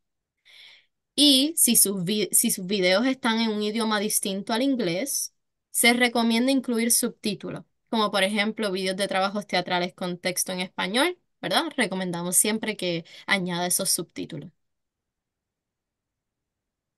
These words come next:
Ahora hablemos un poco de los criterios de evaluación.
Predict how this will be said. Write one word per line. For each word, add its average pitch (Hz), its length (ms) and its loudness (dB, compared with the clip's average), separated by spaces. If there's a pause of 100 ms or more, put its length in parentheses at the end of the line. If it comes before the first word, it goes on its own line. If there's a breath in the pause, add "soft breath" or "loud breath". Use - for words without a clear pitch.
(1300)
Ahora 208 320 4
hablemos 269 300 4
un 262 200 2
poco 269 300 2
de 277 80 4
los 226 160 0
criterios 170 440 -2
de 175 100 0
evaluación. 175 640 -2